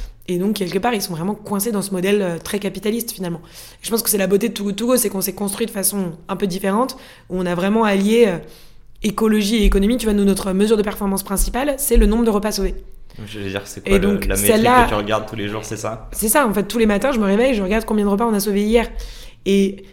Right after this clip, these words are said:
Speaker 1: ça, c'est certes totalement aligné avec notre chiffre d'affaires, puisque
Speaker 2: Mhm.
Speaker 1: notre modèle économique, c'est qu'on prend environ un euro,
Speaker 2: Pourcentage
Speaker 1: euh,
Speaker 2: dessus,
Speaker 1: par,
Speaker 2: ouais.
Speaker 1: euh, panier, euh, sauvé sur l'application. Mais, euh, au final, euh, le, la, toute l'é-, toute l'équipe, toutes les semaines, on fait le point sur combien de repas on a sauvé la semaine dernière.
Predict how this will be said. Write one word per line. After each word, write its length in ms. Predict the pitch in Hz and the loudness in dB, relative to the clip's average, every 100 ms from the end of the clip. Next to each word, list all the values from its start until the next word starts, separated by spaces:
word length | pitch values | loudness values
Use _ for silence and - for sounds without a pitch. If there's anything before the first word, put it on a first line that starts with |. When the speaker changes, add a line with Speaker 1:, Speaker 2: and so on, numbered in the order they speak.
| - | -6
Speaker 1:
ça, 380 | - 262 254 240 | 2 4 4 2
c'est 180 | - 196 | 0 2
certes 480 | - 254 - - - | 4 4 0 -10 -4
totalement 320 | 247 220 220 | 0 2 2
aligné 220 | 208 208 | 2 2
avec 140 | 196 196 | 0 -2
notre 140 | 175 | -4
chiffre 180 | - 185 | -4 -2
d'affaires, 320 | 180 190 330 - | -4 -4 -6 -6
puisque 160 | 202 196 | -6 0
Speaker 2:
Mhm. 40 | 196 | 0
Speaker 1:
notre 120 | 196 | 2
modèle 220 | 196 196 | 4 4
économique, 420 | 196 196 202 214 | 4 2 2 0
c'est 120 | - | -4
qu'on 120 | - 175 | -6 -4
prend 240 | - 208 | -2 0
environ 300 | 190 190 190 | 0 0 0
un 60 | 190 | 2
euro, 280 | 196 202 202 | 4 4 2
Speaker 2:
Pourcentage 400 | - - - - | -2 -6 -10 -6
Speaker 1:
euh, 200 | 185 180 | 0 2
Speaker 2:
dessus, 120 | - | 2
Speaker 1:
par, 240 | 220 214 190 | 4 4 4
Speaker 2:
ouais. 60 | |
Speaker 1:
euh, 140 | 180 180 | 2 2
panier, 460 | - 190 196 202 180 | 2 2 4 4 2
euh, 40 | |
sauvé 240 | 170 190 | -2 -2
sur 120 | 190 180 | 0 -2
l'application. 500 | 165 - 170 214 349 - - - - - - - - | -6 -6 -6 -6 -8 -12 -20 -20 -20 -20 -12 -10 -6
Mais, 320 | 202 196 240 262 | 0 4 6 4
euh, 240 | 190 185 180 - - - - - 427 381 - | 4 0 -6 -10 -20 -20 -20 -16 -12 -4 0
au 100 | 208 | 0
final, 360 | - 208 247 | 0 2 4
euh, 200 | 208 190 | 2 0
le, 380 | 185 185 190 196 202 | -2 -6 -8 -8 -4
la, 120 | 190 | -6
toute 320 | 180 262 240 | -4 -8 -2
l'é-, 160 | 214 202 | 0 -2
toute 340 | - 196 220 | -4 -10 -4
l'équipe, 360 | 208 196 285 277 - - - | -4 -2 -4 -4 -8 -10 -14
toutes 180 | 226 220 | -6 -4
les 80 | |
semaines, 240 | 202 247 254 | -2 0 0
on 80 | 202 | 0
fait 140 | 202 | -2
le 60 | 185 | -2
point 160 | 226 | -2
sur 220 | 262 202 | -2 -4
combien 240 | - 202 202 | -2 0 2
de 60 | |
repas 240 | 190 196 226 | 2 0 0
on 60 | 202 | -2
a 60 | |
sauvé 180 | 170 185 | -2 -4
la 80 | 185 | -4
semaine 160 | 185 190 | -4 -6
dernière. 300 | 190 180 | -6 -10